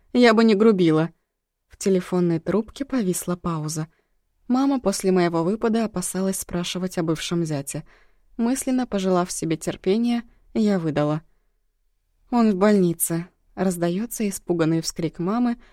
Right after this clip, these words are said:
который я игнорирую и продолжаю. Женя напился, и его задержал полицейский патруль. Егора я вмешивать не хочу, но Женя молчать не станет, как только предоставится возможность рассказать подробности.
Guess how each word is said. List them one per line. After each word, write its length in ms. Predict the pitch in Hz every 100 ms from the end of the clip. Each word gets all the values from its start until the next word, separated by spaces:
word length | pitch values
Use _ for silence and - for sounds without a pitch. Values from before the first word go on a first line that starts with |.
| _
который 440 | - 220 233 285 247
я 180 | 196 170
игнорирую 600 | 165 165 175 226 233 -
и 140 | 220
продолжаю. 680 | 220 202 165 160 156 147 156 - _ _ _ _
Женя 380 | - 214 226 220
напился, 560 | 208 196 240 262 - 196
и 140 | 180
его 180 | 180 208
задержал 460 | 196 170 165 190 190
полицейский 640 | 180 175 - 190 - 175
патруль. 480 | 165 160 - 143 151 _ _ _ _ _
Егора 400 | 226 196 185 185
я 80 | 180
вмешивать 480 | 175 175 - 170 165
не 80 | 170
хочу, 420 | - 175 - 233
но 160 | 175 160
Женя 300 | 175 208 196
молчать 440 | 165 165 185 165
не 120 | 185
станет, 460 | - - 240 151 -
как 180 | - -
только 260 | 165 160
предоставится 720 | 156 156 147 - 175 156 160
возможность 640 | 151 170 156 196 220 220 220
рассказать 480 | 190 - 175 165
подробности. 720 | - 175 175 151 147 - 156